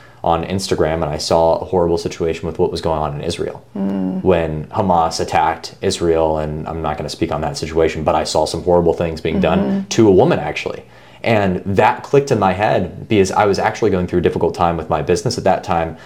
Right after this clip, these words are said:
Speaker 1: um, with some changes that were happening.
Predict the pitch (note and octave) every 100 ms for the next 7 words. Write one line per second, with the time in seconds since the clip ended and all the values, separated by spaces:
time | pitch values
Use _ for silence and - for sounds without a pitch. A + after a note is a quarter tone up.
0 | - - - E2+ D#2+ D#2+ D#2 - G#2+ -
1 | F2 D2+ - - - A2+ A2 G#2+ F#2 -
2 | F2+ F#2 F#2 C#3+ E3 G3